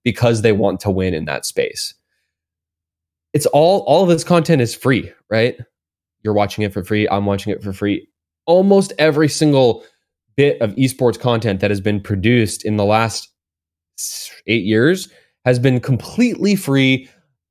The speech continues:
There have only been a very tiny handful of pay-per-view events in the history of esports over the last ten years. Um, I can count them on less, you know, on, on one hand that I can think of off the top of my head.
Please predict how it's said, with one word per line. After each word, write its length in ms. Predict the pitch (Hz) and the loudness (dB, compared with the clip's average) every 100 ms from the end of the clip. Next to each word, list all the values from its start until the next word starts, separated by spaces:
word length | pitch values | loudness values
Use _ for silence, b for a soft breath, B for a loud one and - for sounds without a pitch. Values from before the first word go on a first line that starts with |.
| - | 2
There 140 | 139 | 4
have 120 | 131 | 4
only 320 | - 165 175 170 | 2 4 6 4
been 300 | 143 143 147 | 4 2 2
a 200 | 127 120 | 0 0
very 440 | 101 131 156 170 | 0 0 2 0
tiny 680 | - - - 170 185 185 160 | -4 -10 -12 -2 2 2 2
handful 380 | 147 139 131 117 | 2 0 0 -2
of 100 | 110 | 0
pay-per-view 500 | 117 110 113 101 107 | -4 -2 -2 -2 0
events 360 | 104 104 101 - b b b | 0 0 -2 -8 b b b
in 120 | 123 | 0
the 80 | 117 | 2
history 520 | - 143 151 - 143 | 0 0 0 2 2
of 60 | 120 | 2
esports 720 | 98 113 - 107 101 98 - b - | 2 -2 0 0 2 0 -10 b -4
over 140 | 107 104 | -2 2
the 60 | |
last 340 | 104 104 104 - | 2 2 0 -2
ten 200 | 104 101 | -2 0
years. 500 | 98 98 98 - _ _ _ | 2 2 -2 -6 _ _ _
Um, 180 | 101 98 | -4 -2
I 100 | 107 | -2
can 180 | 113 113 | -2 -4
count 300 | - 127 123 | -2 -2 0
them 140 | 123 | 0
on 140 | 110 101 | 0 0
less, 360 | 117 - - - | 0 -2 -10 -12
you 160 | 87 110 | -4 -2
know, 100 | - | 0
on, 220 | 110 107 - | 0 -2 -2
on 180 | 110 104 | 0 2
one 160 | 117 | 2
hand 440 | 110 110 95 95 95 | 2 2 0 -2 -2
that 160 | 98 95 | 0 2
I 140 | 107 | 0
can 180 | 104 98 | -2 -4
think 160 | 92 90 | -4 -2
of 100 | 92 | -2
off 160 | 87 | -2
the 60 | 92 | -4
top 160 | 98 | -4
of 40 | 95 | -2
my 120 | 90 | -2
head. 340 | 104 98 71 | 0 0 -2